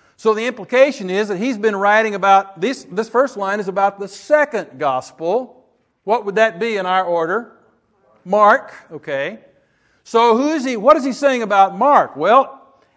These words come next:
"At which nevertheless he was present, and so he placed," implied them in his narrative. The brackets are what you add to kind of make sense of it. Implication is here that he's already named Matthew, he's already named Mark,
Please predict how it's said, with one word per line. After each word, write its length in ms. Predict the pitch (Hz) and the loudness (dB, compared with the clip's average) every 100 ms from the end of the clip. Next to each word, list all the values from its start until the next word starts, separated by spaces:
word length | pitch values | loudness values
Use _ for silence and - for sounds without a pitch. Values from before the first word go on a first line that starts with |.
| _ | _
"At 180 | 185 208 | -2 -2
which 180 | 233 214 | -4 -6
nevertheless 460 | 208 208 196 202 | -4 -2 2 0
he 140 | 196 214 | 0 -6
was 180 | 170 123 | -6 -8
present, 640 | _ - 240 220 175 180 | _ -4 -2 -2 -4 -8
and 160 | 156 147 | -12 -8
so 180 | 185 | -6
he 140 | 165 175 | -6 -8
placed," 720 | 170 196 208 156 170 - - _ _ _ - | -8 -4 -2 -4 -6 -12 -20 _ _ _ -14
implied 500 | 156 156 170 156 135 | -12 -4 -2 -2 -4
them 240 | 180 185 | -8 -8
in 120 | 160 | -8
his 220 | 151 151 123 | -10 -12 -12
narrative. 640 | 156 180 156 135 147 156 _ _ _ _ _ _ | -6 -4 -4 -6 -8 -10 _ _ _ _ _ _
The 80 | 135 | -10
brackets 420 | 156 170 165 147 | -2 -2 -2 -12
are 80 | 143 | -12
what 220 | 139 156 | -10 -10
you 80 | 135 | -8
add 300 | 151 160 143 | -6 -4 -6
to 60 | 135 | -12
kind 200 | 160 147 | -12 -12
of 60 | |
make 160 | 143 139 | -12 -14
sense 320 | - 190 - | -14 -14 -6
of 180 | 156 147 | -4 -4
it. 160 | 156 - _ _ _ _ _ _ _ | -6 -12 _ _ _ _ _ _ _
Implication 640 | 254 330 294 - 254 254 214 | -6 -6 -4 0 0 0 -6
is 160 | 214 175 | -6 -4
here 220 | 202 196 | -4 -4
that 120 | 185 | -4
he's 120 | 180 | -4
already 320 | 208 233 220 190 | 2 2 2 -2
named 400 | 190 220 226 202 | -4 -4 -4 -4
Matthew, 680 | 208 196 190 165 156 151 | -2 -2 -4 -8 -8 -6
he's 180 | 156 180 | -6 -2
already 220 | 208 226 | -2 -2
named 360 | 214 214 208 160 | -2 -4 -6 -10
Mark, 640 | 165 175 175 151 156 - | -4 0 2 0 -4 -14